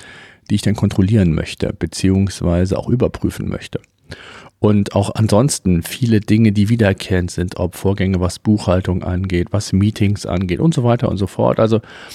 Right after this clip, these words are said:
ich hab, ähm, unheimlich viele wiederkehrende Aufgaben, die ich in Notion nur mit einem Umweg und einem Trick irgendwie, ähm, umsetzen konnte. Also auch nicht intuitiv und auch nicht so effizient,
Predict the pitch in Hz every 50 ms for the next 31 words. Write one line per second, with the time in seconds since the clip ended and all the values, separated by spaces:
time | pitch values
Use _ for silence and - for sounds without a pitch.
0 | - - - _ _ _ - 110 - 113 110 - - - - 104 117 107 107 107
1 | 107 104 78 - 78 87 92 - - 131 147 135 123 117 113 110 104 - - -
2 | - 135 135 131 123 120 113 113 - _ _ _ _ _ - - - _ - _
3 | - - - - - - - 110 113 113 110 101 - - - 104 98 101 90 90
4 | - 101 123 - - - 113 104 104 104 104 104 - - - - - - - _
5 | _ 113 113 113 113 - - - - - - 123 107 107 104 104 104 113 131 -
6 | - - 113 107 107 107 113 120 120 113 107 104 - - - 98 98 95 95 -
7 | _ _ 135 139 151 147 135 120 123 123 123 123 120 110 - - 101 98 104 98
8 | 101 98 - - - - 127 127 - - - - 113 113 110 107 107 101 101 -
9 | 98 98 98 98 101 101 - - - - - - - - _ _ _ - 98 98
10 | 95 95 95 - - - 127 131 135 120 - 80 78 - - - - - - -
11 | - - - _ - 120 127 131 - - _ - 101 113 120 - - - - 117
12 | 113 117 - - - - - 113 120 117 - - - 95 90 - - - 147 147
13 | 151 156 - - - 107 - - 113 110 117 117 117 - - 117 113 120 127 -
14 | - - - - - 107 104 117 120 120 120 127 - - 120 - - - 104 104
15 | - - - - - 107 117 117 113 -